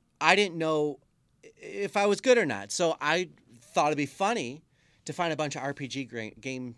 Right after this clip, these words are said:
you know, companies and send off samples of what I've been doing. What I was hoping for was criticism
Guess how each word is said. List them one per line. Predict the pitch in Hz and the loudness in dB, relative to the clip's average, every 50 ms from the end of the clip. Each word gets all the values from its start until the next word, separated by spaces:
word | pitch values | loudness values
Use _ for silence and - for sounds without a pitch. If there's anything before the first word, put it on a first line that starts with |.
| _ _ _ _ | _ _ _ _
you | 139 127 | -10 -8
know, | 110 98 | -8 -8
companies | - - 123 101 - 95 90 98 120 - - - _ _ _ _ _ _ _ _ _ _ _ _ _ _ | -8 -10 -10 -10 -10 -12 -12 -12 -14 -16 -16 -20 _ _ _ _ _ _ _ _ _ _ _ _ _ _
and | - 151 151 151 | -4 -4 -2 -2
send | - - - 180 175 185 185 | -2 0 0 0 0 0 0
off | 170 143 139 135 | 0 0 0 -2
samples | - - 165 151 151 160 - 156 131 110 | -4 -4 -4 -4 -4 -4 -6 -8 -6 -6
of | 127 110 104 | -8 -10 -8
what | 110 127 139 143 | -4 -2 -2 0
I've | 143 143 131 | -2 -4 -4
been | 120 131 117 110 | -6 -8 -8 -8
doing. | 101 127 151 180 170 123 107 107 120 123 - | -6 -4 -4 -2 -2 -4 -6 -8 -10 -14 -16
What | - 143 135 151 156 | -8 -4 -2 0 0
I | 147 | 0
was | 143 139 127 | 0 -2 -4
hoping | - - - 185 190 - 185 165 | -6 -4 -4 -4 -4 -4 -6 -8
for | - - 147 135 | -6 -4 -4 -4
was | 120 117 - | -4 -4 -8
criticism | - - - 160 147 143 - - 98 85 - - - | -10 -8 -6 -6 -6 -6 -10 -12 -14 -16 -18 -20 -20